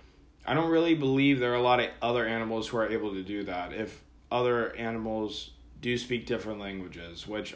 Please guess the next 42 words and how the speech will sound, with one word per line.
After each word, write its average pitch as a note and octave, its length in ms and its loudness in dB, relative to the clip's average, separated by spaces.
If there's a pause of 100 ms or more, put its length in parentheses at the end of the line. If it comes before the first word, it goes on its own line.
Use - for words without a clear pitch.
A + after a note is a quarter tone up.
I A#2+ 120 -4
know B2 300 0
sounds B2 380 -2
silly A#2+ 440 2 (880)
on, A#2+ 260 2
at G#2+ 260 0
first, B2 600 0
but B2+ 400 0 (440)
I A#2 100 4
have D3+ 260 4
read C#3+ 300 2
studies B2 540 4
where, A2 420 2 (420)
or A#2 140 2
seen C#3+ 320 4
studies, A#2 340 2
I A2+ 100 2
guess, A2+ 260 2
where A2 460 0 (520)
dogs A2+ 560 4
are, A2+ 300 2
um, F#2 500 0 (100)
you B2 120 2
know, G2+ 420 0 (420)
that B2+ 120 4
are, A#2+ 160 6
like, A2+ 260 2
born C3+ 400 4
in B2+ 260 0
one A#2 220 2
country B2 320 2
and B2 100 0
then A2+ 180 -2
brought A2+ 320 2
to B2 120 -2
another, A2+ 340 0
they A#2+ 100 2
have A#2+ 140 4
a A2+ 60 0
very A2+ 240 4
difficult A2+ 380 0
time, G#2+ 420 -2